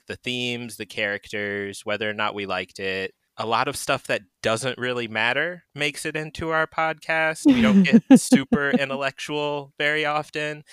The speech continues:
Speaker 1: but when we do, it's, like, really good, really smart points, like, really
Speaker 2: Yep.
Speaker 1: great. <laughs>
Speaker 2: Yep.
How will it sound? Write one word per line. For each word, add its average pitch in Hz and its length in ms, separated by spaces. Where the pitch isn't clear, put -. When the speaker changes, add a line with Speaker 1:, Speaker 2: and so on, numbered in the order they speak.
Speaker 1:
but 117 100
when 131 160
we 147 140
do, 127 440
it's, - 260
like, 107 260
really 98 360
good, 92 400
really 117 300
smart - 400
points, 117 520
like, 98 400
really 240 320
Speaker 2:
Yep. 233 360
Speaker 1:
great. - 260
<laughs> - 60
Speaker 2:
Yep. 254 320